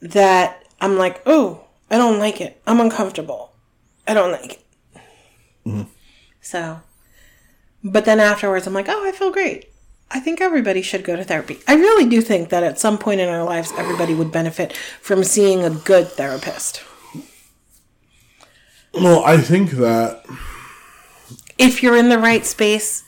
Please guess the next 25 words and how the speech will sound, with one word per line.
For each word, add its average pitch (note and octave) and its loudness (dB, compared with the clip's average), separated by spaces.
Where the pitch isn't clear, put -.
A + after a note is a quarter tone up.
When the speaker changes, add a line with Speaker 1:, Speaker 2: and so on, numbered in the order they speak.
Speaker 1:
mental G#3+ 2
space F#3 -2
to - -8
do E3 -2
it. A2 -14
Speaker 2:
I B2+ 0
think D3+ 4
most A#2+ 4
people A2+ -2
don't G2+ -2
know G2 -2
how F#2+ -4
to F#2 -6
cope D#2+ -6
properly D#2 -4
with E2+ -14
things. E2 -8
Um, F#2 -4
and F#2 -4
they F#2+ -4
repress F#2+ -2
things, G2 -4
push - -8
them G2 -4
down. F#2 -4